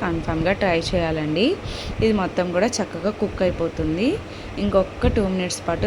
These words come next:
దీన్ని దగ్గరికి ఇలా కుక్ చేసుకోవాలి. చెప్పాను కదా, కొంచెం కనుక మనకి గట్టిగా అనిపిస్తే పాలు కానీ, లేదు అనుకుంటే వాటర్ కానీ పోసుకొని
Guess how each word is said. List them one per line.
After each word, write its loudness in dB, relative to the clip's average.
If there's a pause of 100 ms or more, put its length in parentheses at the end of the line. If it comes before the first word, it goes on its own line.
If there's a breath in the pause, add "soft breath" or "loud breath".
(120)
దీన్ని 4 (200)
దగ్గరికి 4
ఇలా -2
కుక్ -6
చేసుకోవాలి. 0 (720 loud breath)
చెప్పాను 0
కదా, 2 (160)
కొంచెం 6
కనుక 2 (100)
మనకి 2 (100)
గట్టిగా 0
అనిపిస్తే 0 (160)
పాలు 0
కానీ, -2 (560 loud breath)
లేదు 2 (120)
అనుకుంటే 2 (600 loud breath)
వాటర్ 6
కానీ 0 (100)
పోసుకొని 0